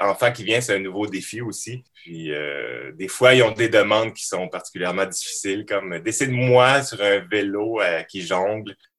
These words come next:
Et je dis oui à tout. Fait que des fois, le résultat n'est pas extraordinaire, mais au moins, euh,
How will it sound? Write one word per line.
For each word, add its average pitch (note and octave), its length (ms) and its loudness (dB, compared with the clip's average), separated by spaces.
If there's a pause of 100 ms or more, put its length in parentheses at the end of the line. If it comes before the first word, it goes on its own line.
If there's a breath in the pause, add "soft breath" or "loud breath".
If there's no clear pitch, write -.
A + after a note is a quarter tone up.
(500)
Et A2 160 4
je G#2+ 100 -2
dis E3 80 2
oui G#3+ 200 6
à - 40 0
tout. F#3+ 220 6 (380 loud breath)
Fait - 80 -4
que F#2+ 220 0 (760 loud breath)
des F#2 140 -12
fois, A#2+ 100 -6
le A#2 80 0
résultat G2+ 320 -4
n'est A#2 120 4
pas A2+ 240 0
extraordinaire, A2+ 1000 4
mais A2 60 2
au G#2+ 80 4
moins, A2 220 6
euh, F#2+ 380 6